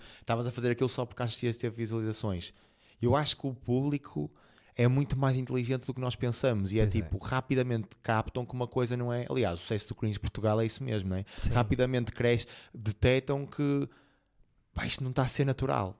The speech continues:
Speaker 1: não tá,
Speaker 2: Yeah.
Speaker 1: não tá,
Speaker 2: Yeah.
Speaker 1: estás a ver? Tipo, eles muito mais rapidamente vão ficar num... vão ficar a-, adeptos e fãs de uma coisa que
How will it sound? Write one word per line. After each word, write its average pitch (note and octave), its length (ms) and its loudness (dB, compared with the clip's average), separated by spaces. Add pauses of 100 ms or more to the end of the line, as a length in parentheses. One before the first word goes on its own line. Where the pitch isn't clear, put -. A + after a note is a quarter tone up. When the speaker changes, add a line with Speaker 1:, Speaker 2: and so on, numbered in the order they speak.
Speaker 1:
não G#2+ 160 0
tá, G#2+ 240 4
Speaker 2:
Yeah. A2 600 0 (680)
Speaker 1:
não A2+ 160 -2
tá, A#2 400 0
Speaker 2:
Yeah. G#2+ 260 0 (180)
Speaker 1:
estás G#2 200 -2
a - 20 0
ver? B2 140 2
Tipo, G#2 480 -2 (500)
eles A#2 400 4
muito B2+ 300 0
mais C3+ 140 4
rapidamente C3+ 560 2
vão C#3+ 100 -2
ficar C3 560 2
num... A2+ 300 -2 (200)
vão A2+ 140 -2
ficar A2 460 -2 (200)
a-, - 320 -6
adeptos A2 460 0
e F2+ 300 -4
fãs G#2+ 320 0
de F#2+ 80 -4
uma G#2 140 0
coisa C#3 400 6
que C#3 380 0